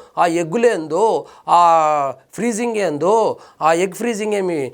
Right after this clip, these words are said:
ఫ్రీగా చేయరు కదా, ఐవీఎఫ్ అంటే ఎక్కువ ఖర్చు అవుతుంది, సరోగసీ అంటే ఖర్చు అవుతుంది, డబ్బులున్నోళ్ళు ఎన్నైనా మాట్లాడతారని చెప్పి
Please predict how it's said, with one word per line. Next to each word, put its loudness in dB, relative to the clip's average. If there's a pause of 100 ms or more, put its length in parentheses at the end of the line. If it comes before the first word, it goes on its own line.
(160)
ఫ్రీగా 0
చేయరు -2
కదా, 0
ఐవీఎఫ్ 0
అంటే -4
ఎక్కువ -2
ఖర్చు -4
అవుతుంది, -4 (120)
సరోగసీ -2
అంటే -6
ఖర్చు -8
అవుతుంది, -2
డబ్బులున్నోళ్ళు -2
ఎన్నైనా -2
మాట్లాడతారని -4
చెప్పి -4